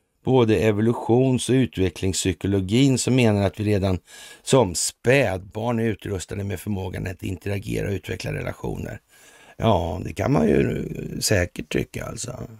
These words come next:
Alldeles säkert kan man tycka det. Mm. Men det är inte riktigt samma sak som att vi varken är färdigutvecklade eller att vi ens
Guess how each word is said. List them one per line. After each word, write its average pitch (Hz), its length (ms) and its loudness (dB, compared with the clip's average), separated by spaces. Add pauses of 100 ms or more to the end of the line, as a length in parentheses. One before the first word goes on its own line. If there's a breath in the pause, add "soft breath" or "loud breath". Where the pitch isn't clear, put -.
(300)
Alldeles 113 540 0
säkert - 320 -6
kan - 160 -8
man 92 140 -8
tycka - 300 -10
det. - 120 -12 (1700)
Mm. 78 220 -2 (1600)
Men 147 140 8
det 117 80 8
är 143 120 8
inte 196 180 0
riktigt 156 300 2
samma 123 320 2
sak 113 360 0
som 110 680 0
att - 680 -4 (440)
vi 107 80 -2
varken 120 360 2
är 101 80 0
färdigutvecklade 117 1400 -2
eller 139 140 2
att 113 180 -2
vi 107 200 2 (720)
ens - 760 0